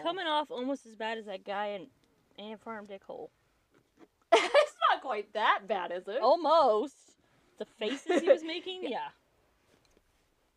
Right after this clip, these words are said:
Speaker 2: Maybe the saving grace is it's, like, the director, so it's like it hides the bad acting a little bit more.
Speaker 1: Well, the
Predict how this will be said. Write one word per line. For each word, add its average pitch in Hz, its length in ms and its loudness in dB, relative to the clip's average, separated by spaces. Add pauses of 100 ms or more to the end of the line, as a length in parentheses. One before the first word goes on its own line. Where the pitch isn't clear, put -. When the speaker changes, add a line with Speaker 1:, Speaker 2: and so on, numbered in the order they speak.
(460)
Speaker 2:
Maybe 254 260 4
the 480 140 -4
saving 196 240 -2
grace 170 280 -8
is 170 120 -20
it's, 165 200 -20
like, 170 140 -8
the 185 80 -8
director, 170 640 -6
so 165 180 -6
it's 160 160 -12
like 165 200 -10
it 160 180 -10
hides 170 360 -6
the 185 80 -8
bad 175 180 -8
acting 175 400 -12 (200)
a 196 60 -12
little 175 140 -8
bit 180 140 -8
more. 185 340 -12
Speaker 1:
Well, 247 280 -8
the 175 280 -2